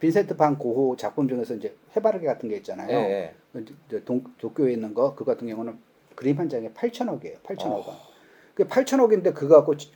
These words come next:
Speaker 1: 말도 안 되죠. 그거 그 그림값, 그림 물가 한 백만 원씩도 안 되는데 그거
Speaker 2: 네.
Speaker 1: 찍찍찍찍 뭐 그림 그-,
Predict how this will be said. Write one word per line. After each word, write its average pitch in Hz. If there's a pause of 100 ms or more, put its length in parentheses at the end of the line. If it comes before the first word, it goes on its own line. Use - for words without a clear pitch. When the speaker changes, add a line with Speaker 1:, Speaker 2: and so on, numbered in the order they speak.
(240)
Speaker 1:
말도 139
안 269
되죠. 208
그거 147
그 -
그림값, 156
그림 135
물가 147
한 139
백만 147
원씩도 160
안 120
되는데 120
그거 -
Speaker 2:
네. -
Speaker 1:
찍찍찍찍 233
뭐 120 (300)
그림 147
그-, -